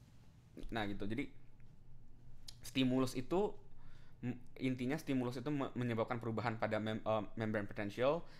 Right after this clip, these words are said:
membuka si gated sodium channels, akhirnya, eh, masuk, depolarisasi terjadi, gitu. Nah, ini menyebabkan daerah tersebut mengalami yang namanya graded potential. Daerah ini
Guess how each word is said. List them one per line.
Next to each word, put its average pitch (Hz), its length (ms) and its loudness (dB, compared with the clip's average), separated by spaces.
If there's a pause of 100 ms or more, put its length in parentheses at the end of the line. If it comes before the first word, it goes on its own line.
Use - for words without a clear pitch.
(160)
membuka 113 480 2
si 110 160 -4
gated 110 320 0
sodium 110 240 -2
channels, 104 480 -2 (460)
akhirnya, 113 560 0 (100)
eh, 110 480 2
masuk, 107 400 0 (800)
depolarisasi 113 600 2
terjadi, 98 360 -2 (540)
gitu. 82 320 -8 (1040)
Nah, 104 160 0 (1000)
ini 220 240 2
menyebabkan 147 880 4
daerah 120 500 4 (880)
tersebut 139 400 -2
mengalami 123 420 6
yang 139 80 2
namanya 127 220 0
graded 113 240 2
potential. 101 420 -2 (300)
Daerah 107 500 2
ini 113 380 -2